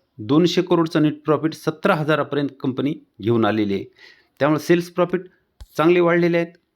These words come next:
इथं तुम्ही बघू शकता सेल्स प्रॉफिट चांगले आहेत आणि इथं पुढं जर स्टॉक प्राईस सीएचआर जर पाहिला तर आपल्याला इथं कमी दिसत आहे, कारण मागच्या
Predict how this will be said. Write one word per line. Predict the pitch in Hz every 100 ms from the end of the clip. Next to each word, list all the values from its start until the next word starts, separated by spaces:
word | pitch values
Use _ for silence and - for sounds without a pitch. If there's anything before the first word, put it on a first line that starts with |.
| - - _ _ _ _ _ _ _ _ _ - _
इथं | 170 - 147
तुम्ही | 147 147
बघू | 151 156
शकता | 151 - 160 - _ _ _ _ _ _ _ _ _ _ _ _ -
सेल्स | 175 175
प्रॉफिट | - 175 185 185 _ _ _ _
चांगले | 151 151 135
आहेत | 127 180 - _ _
आणि | - 156 247 - _ _ _ -
इथं | 139 175 262 262 - _ _ _ _
पुढं | 160 185
जर | 180 202
स्टॉक | 196 - 175 175
प्राईस | 185 175
सीएचआर | 180 170 165 147
जर | 147
पाहिला | 147 123 127 131 _
तर | 127
आपल्याला | 127 131 131
इथं | 127 123
कमी | - 107 110
दिसत | 98 - -
आहे, | 87 - _ -
कारण | 147 196 233 -
मागच्या | 127 135 190